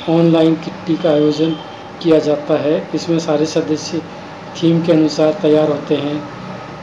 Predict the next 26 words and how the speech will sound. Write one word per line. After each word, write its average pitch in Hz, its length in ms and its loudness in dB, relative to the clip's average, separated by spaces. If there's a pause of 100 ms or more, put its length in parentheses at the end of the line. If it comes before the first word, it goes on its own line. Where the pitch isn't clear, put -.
(480)
खेल 160 260 4
भी 170 380 0
ऑनलाइन 160 360 4
खेले 147 320 0
जाते 147 320 -2
हैं। 131 300 -8 (640)
हाँ, 165 300 2
अगर 160 240 4
आप 156 160 4
सोशल 160 380 -2
डिस्टेंसिंग 151 580 -2
का 160 100 -2
पालन 151 360 -2 (420)
करते 160 320 2
हुए 165 140 2
उपस्थित 156 420 -4
होना 156 240 2
चाहते 151 340 -2
हैं 143 300 -2
तो 156 140 0 (640)
ऐसा 165 180 2
भी 156 160 2
कर 160 160 0
सकते - 400 -4
हैं, 156 200 2
लेकिन 151 400 2